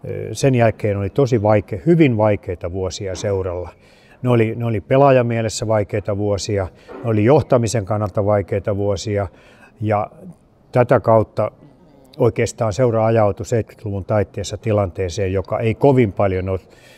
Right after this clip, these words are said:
poikkeava selvitystilasta. Kaikki oli niin kuin lopussa.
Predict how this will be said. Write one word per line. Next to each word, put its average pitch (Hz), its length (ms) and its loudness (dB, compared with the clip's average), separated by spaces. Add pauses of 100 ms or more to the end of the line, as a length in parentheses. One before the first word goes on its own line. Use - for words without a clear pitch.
(300)
poikkeava 101 480 0
selvitystilasta. 92 1040 -6 (680)
Kaikki 117 380 2
oli 92 200 -2
niin 87 140 -8
kuin 95 160 -8
lopussa. - 480 -4